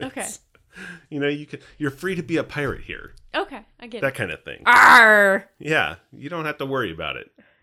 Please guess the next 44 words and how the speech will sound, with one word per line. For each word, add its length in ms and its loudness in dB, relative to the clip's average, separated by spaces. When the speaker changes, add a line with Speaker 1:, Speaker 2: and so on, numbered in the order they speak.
Speaker 2:
We're 140 -4
all 160 -2
pirates 440 -12
here. 260 -14
So 140 -14
there 160 -2
you 120 -6
go. 260 -12
<laughs> 320 -20
Thanks 640 0
for 160 4
joining 460 2
us 160 0
today 460 0
for 240 -4
episode 580 4
one 320 0
fifteen 500 2
of 80 2
season 380 0
two. 420 4
We're 80 -2
squeezing 480 4
the 80 8
life 260 6
out 140 6
of 80 0
minutes 340 2
one 220 0
thirty 400 4
and 120 -2
one 200 0
thirty-one 440 4
of 120 -4
Dead 200 -4
Man's 300 -6
Chest. 400 -10
You 80 -6
know, 80 -2
it's 180 -8
a 140 0
Kraken 500 -8
thing, 260 -16
right? 260 -12